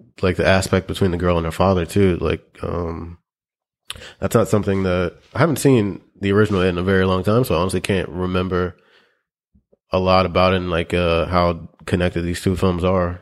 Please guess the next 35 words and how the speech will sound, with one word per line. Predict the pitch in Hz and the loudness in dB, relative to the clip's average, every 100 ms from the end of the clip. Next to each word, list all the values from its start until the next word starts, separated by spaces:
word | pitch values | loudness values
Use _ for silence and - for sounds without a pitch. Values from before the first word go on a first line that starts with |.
| - | -10
like, | 87 87 | -10 -6
how | 90 85 | -4 -2
identical | 85 92 90 90 | -2 -2 -2 -2
they | 87 87 | -2 0
are. | 90 85 - _ _ _ - | 0 -2 -6 _ _ _ -4
But | 87 | 0
it | 95 | 2
was | 92 | 2
cool | - 107 | 2 4
to | 98 | 2
see, | 101 95 | 0 2
like, | 85 87 | 0 0
um, | 87 85 82 80 80 _ _ _ _ _ _ _ _ _ _ _ _ _ _ _ | -2 -2 -2 -8 -14 _ _ _ _ _ _ _ _ _ _ _ _ _ _ _
a, | - | -8
I | 90 - - - | -8 -10 -20 -6
don't | 85 85 | -4 -2
know, | 82 | -2
that | 85 | -2
girl | 82 82 | 0 0
having | 82 82 | 0 0
to, | 80 | -2
like, | 82 - | -2 -2
uh, | - - - - _ _ _ | -2 -2 -6 -10 _ _ _
face | - 87 85 | -6 -2 0
her | 82 | -2
father, | 80 82 85 82 85 | 0 2 2 2 0
and, | 87 85 82 | 0 -2 -4
um, | 82 82 82 85 85 82 - - _ _ - _ _ - _ - | -4 -2 -4 -6 -10 -12 -16 -20 _ _ -20 _ _ -20 _ -4
not | 98 95 | 2 4
only | 95 90 | 4 2
was | 90 92 85 | 2 2 0
this, | 90 | 0
like, | 90 | 0
a | 87 85 | 0 0
horror | 95 90 87 - | 0 0 0 -4